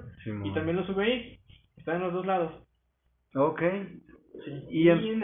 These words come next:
Speaker 2: Spotify y en Apple Podcast, y creo que ya no, también lo vamos a subir a Google Podcast, o ya está, no recuerdo.
Speaker 1: No,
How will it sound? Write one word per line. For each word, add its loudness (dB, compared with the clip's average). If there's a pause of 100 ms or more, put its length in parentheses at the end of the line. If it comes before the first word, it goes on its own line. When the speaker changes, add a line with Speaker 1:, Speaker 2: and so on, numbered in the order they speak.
Speaker 2:
Spotify -4
y -10
en -16
Apple -10
Podcast, -6
y -16
creo -12
que -12
ya -8
no, -12
también -4
lo 0
vamos -2
a -6
subir 0
a 2
Google -2
Podcast, -8 (320)
o -8
ya 0
está, -8 (100)
no -8
recuerdo. -8 (680)
Speaker 1:
No, 2